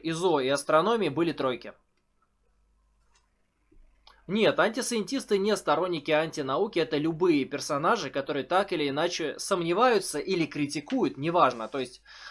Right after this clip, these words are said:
а, проявляют себя не позитивно по отношению к науке. Это, то есть это почти все философы. Все крупные философы антисcientисты были. Не считая аналитических, наверное. Вот почти все крупнейшие философы, они были антисcientистами.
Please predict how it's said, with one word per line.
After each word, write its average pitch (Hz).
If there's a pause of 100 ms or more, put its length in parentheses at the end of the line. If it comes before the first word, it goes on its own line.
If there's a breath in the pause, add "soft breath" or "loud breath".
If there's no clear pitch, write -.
(160 loud breath)
а, 120 (460)
проявляют 190
себя 170
не 175
позитивно 170
по 147
отношению 147
к -
науке. 135 (1400)
Это, 160
то 202
есть 180
это 175
почти 170
все 165
философы. 131 (460)
Все -
крупные 190
философы 175
антисcientисты 147
были. 107 (760)
Не 220
считая 208
аналитических, 147
наверное. 117
Вот 147
почти 180
все -
крупнейшие 180
философы, 165
они 143
были 143
антисcientистами. 131